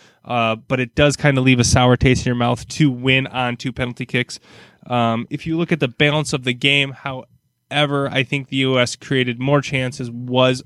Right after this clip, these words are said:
overall the better team, while at times it looked like Spain really had the U S attack stymied. Um, Spain really didn't muster much of an attack on there, and they had the one goal, but it was a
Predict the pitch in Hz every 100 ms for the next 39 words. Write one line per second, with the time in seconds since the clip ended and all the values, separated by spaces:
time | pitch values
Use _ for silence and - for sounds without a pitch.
0 | _ 170 180 156 156 135 127 131 123 127
1 | 123 127 127 123 - - _ _ - 127
2 | 131 131 135 131 - 127 131 139 117 127
3 | - 117 - - 123 123 120 117 120 117
4 | 120 120 113 120 117 127 120 - - 123
5 | 123 127 123 - - - - - - 117
6 | 113 110 107 104 - - - - - -
7 | - 139 143 131 113 120 131 143 139 135
8 | 131 110 117 - 127 123 117 120 113 -
9 | 123 117 117 135 147 135 131 147 143 131
10 | 120 139 139 131 135 147 139 127 120 117
11 | 123 117 113